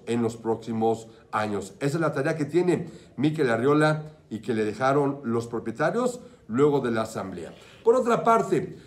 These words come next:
los jugadores de Gallos Blancos de Querétaro han, eh, filtrado la información de que se les adeuda cerca de mes y medio, dos meses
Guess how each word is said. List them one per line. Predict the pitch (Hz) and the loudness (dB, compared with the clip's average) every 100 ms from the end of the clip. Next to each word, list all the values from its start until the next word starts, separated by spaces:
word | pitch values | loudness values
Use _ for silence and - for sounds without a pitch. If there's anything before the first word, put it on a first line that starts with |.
| - | -8
los | 147 180 185 | 0 2 4
jugadores | 226 240 247 196 | 4 4 2 2
de | |
Gallos | 190 208 196 | 2 2 2
Blancos | 202 208 202 | 0 0 0
de | 165 160 | 0 0
Querétaro | 151 180 185 185 233 - | 2 2 2 2 0 -2
han, | - 135 147 | -2 0 0
eh, | 139 | 0
filtrado | - 123 113 143 147 135 | -2 -4 -4 0 2 2
la | 117 | 0
información | 113 107 110 - - | -2 -4 -2 2 2
de | - - | 2 -2
que | 110 | -6
se | 107 | -8
les | 98 | -8
adeuda | 104 110 135 139 139 113 - - - | -6 0 2 2 2 0 -6 -18 -8
cerca | - 139 139 131 | -2 -2 0 -2
de | 113 | 0
mes | 131 135 | 0 0
y | 113 | -2
medio, | 120 139 113 104 | 0 0 0 -4
dos | 117 123 127 | -2 -2 0
meses | 123 127 131 123 | -2 -2 -2 -4